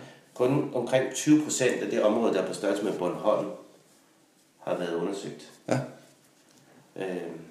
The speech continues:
Speaker 1: så det var vi inde og gøre, kortlægge. Og jeg kortlagde bestanden af,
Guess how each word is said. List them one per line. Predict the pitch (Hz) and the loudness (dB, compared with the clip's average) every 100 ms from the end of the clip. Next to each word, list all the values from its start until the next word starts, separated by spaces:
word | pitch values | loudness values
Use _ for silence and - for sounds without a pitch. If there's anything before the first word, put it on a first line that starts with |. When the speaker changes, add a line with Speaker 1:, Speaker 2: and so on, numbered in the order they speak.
| - - - - | -20 -20 -16 -14
Speaker 1:
så | - 101 | -6 -2
det | 117 | 2
var | 123 | 2
vi | 117 110 | 2 0
inde | - 117 - | 0 -2 -4
og | |
gøre, | 95 95 - - - | -4 -4 -6 -10 -10
kortlægge. | 107 104 - - - - | -4 -4 -4 -10 -14 -4
Og | |
jeg | 98 107 | -2 0
kortlagde | 110 110 92 90 | 0 0 0 -4
bestanden | - 101 104 104 | -4 -4 -2 -2
af, | 92 | -6